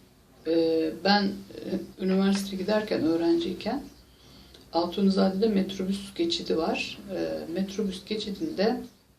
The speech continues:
sabah erken gittiğim için mesela altılarda, y-, yedi, altı buçuk, yedi arası illaki,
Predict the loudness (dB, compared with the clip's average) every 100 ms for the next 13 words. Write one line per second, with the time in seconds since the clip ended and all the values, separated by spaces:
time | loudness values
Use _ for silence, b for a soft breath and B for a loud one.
0 | _ _ b b b -16 -4 2 6 6
1 | 4 2 2 0 -2 -2 -2 0 -2 -2
2 | -2 -2 -2 -6 -8 -6 -6 -6 -4 -4
3 | -6 -6 -2 -2 -2 -4 -2 -2 -6 -12
4 | -6 -2 0 0 -2 -6 -10 -12 -20 b
5 | b b _ 6 6 6 2 0 -2 -2